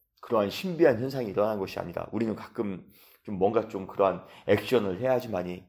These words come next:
그러한 것들을 통해서, 음, 뭐 기적이 일어날 것이라 생각을 합니다. 어, 옷깃을 만지고, 옷깃을 만지는 것은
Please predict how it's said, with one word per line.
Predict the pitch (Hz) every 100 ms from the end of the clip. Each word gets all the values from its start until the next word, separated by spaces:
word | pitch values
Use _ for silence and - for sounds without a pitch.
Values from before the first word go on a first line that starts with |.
| _
그러한 | - 127 123
것들을 | 113 107 92
통해서, | 104 90 82 139 - _ _ _ _ _ _ _ -
음, | - - _ - - - _ _ _
뭐 | 98 -
기적이 | - 123 117
일어날 | 101 101 98
것이라 | - 87 76
생각을 | 78 123 104 87
합니다. | 92 95 - - - _ _ _
어, | - - _ _ _ _ - _
옷깃을 | 104 95 113 -
만지고, | 82 82 87 87 87 - _ _ _ _ _ _ - - - _
옷깃을 | - 120 151 135
만지는 | 113 85 90 113 101
것은 | 90 110 147 -